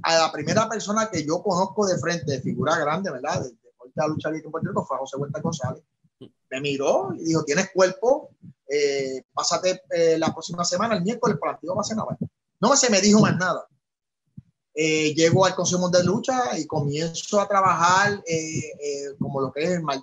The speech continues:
eh, como Jovel. Empiezo a trabajar, eh, eh, eh, siendo un escalón para otro, porque ese es el trabajo de Jovel, tú sales un escalón de otro. No tenía experiencia, comienzo a tener experi-, a, a, a lograr experiencia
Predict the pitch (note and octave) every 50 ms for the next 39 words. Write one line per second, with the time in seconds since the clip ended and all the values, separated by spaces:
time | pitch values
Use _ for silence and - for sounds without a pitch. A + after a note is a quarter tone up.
0 | - - C3+ C3+ C3 C3 C3 C3 - - C#3 C3 B2 A#2+ D3+ E3+ F3+ F#3 A3 C#4
1 | - - _ _ _ _ _ _ _ _ _ _ - - - - - - C#3 C#3
2 | - E3 D#3+ E3 E3 D#3+ D#3+ D3 D3 D#3+ D#3+ E3 E3 D#3+ - - - D3 C#3+ C#3+
3 | C#3+ C#3+ C#3 C3+ C3+ C3 B2+ B2+ B2 B2 A#2+ - - _ - - - _ _ _
4 | _ - C#3+ C#3 C#3 C3+ C3 C3 - - - C#3 C#3+ D3+ D3+ E3 E3+ E3 E3 D#3+
5 | E3 E3 D#3+ D#3+ - - E3 D#3+ F#3 G3+ G3+ - F#3 F#3 F#3 F3 E3+ F3 F3+ F3+
6 | G#3+ F4 - - E3+ - - D#3 - - D#3 D#3+ D#3 - - D3 D3+ D#3+ D#3+ D3
7 | D3 E3 F#3+ A3+ A3 - - - E3 - D#3+ E3+ F3 E3+ - - D3+ D3+ D#3 D#3+
8 | F#3 F3 E3 E3 D#3+ F3+ - - _ _ _ _ _ - - _ _ _ _ -
9 | C#3+ D3+ D3+ D3 D3 D3 D3+ D3 - - F3+ E3+ E3+ E3 E3 E3 E3 E3 - F#3
10 | G3+ G3+ - - D#3+ D3 C#3 C#3 C3+ C3 C3 C3+ C#3+ D3 C#3+ - D#3+ D#3+ D3+ D3+
11 | D3+ D#3 D#3 - - F3+ E3+ E3+ E3 D#3+ - D3+ C#3+ C#3+ - - - C#3 C3+ C3+
12 | C3+ - C3 C3+ C3 B2+ C3+ C#3+ D3+ - - D3+ D#3 E3 - - E3+